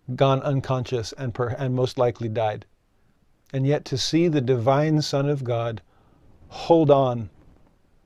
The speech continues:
and say, "Not all have su-, been suffered for yet." To make the infinite into the intimate and to push back welcome oblivion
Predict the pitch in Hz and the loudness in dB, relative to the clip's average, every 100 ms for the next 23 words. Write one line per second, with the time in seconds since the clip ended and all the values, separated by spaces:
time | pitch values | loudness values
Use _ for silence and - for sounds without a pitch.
0 | _ _ _ 139 123 143 131 143 160 - | _ _ _ -2 2 4 6 8 8 8
1 | - 143 147 143 143 147 135 127 - - | 6 8 10 8 6 2 0 -2 -12 -6
2 | - 156 151 143 - 147 135 123 - 135 | 2 4 6 4 4 2 2 -4 -4 -6
3 | 123 107 _ - 123 - _ _ _ _ | -6 -10 _ -8 -8 -8 _ _ _ _
4 | _ _ _ _ _ _ _ _ - - | _ _ _ _ _ _ _ _ -20 -4
5 | 135 139 160 131 139 196 180 185 - 165 | 2 2 2 0 -4 -2 0 0 0 0
6 | 160 151 - - - _ _ _ _ - | 0 -2 -8 -20 -20 _ _ _ _ -2
7 | 147 147 151 139 147 160 156 147 135 123 | 2 2 2 2 0 2 0 2 0 -2
8 | - - - _ _ _ _ _ _ _ | -6 -14 -20 _ _ _ _ _ _ _
9 | 147 143 - 131 120 - - _ - - | 0 0 2 2 2 -4 -20 _ 0 8
10 | 185 185 - - 123 143 147 143 - - | 8 8 2 -4 4 8 10 8 2 -20
11 | - - _ 120 139 143 - 151 139 143 | -20 -20 _ 4 8 8 8 2 2 0
12 | 139 127 131 131 120 123 117 | -4 -2 0 0 -2 -8 -12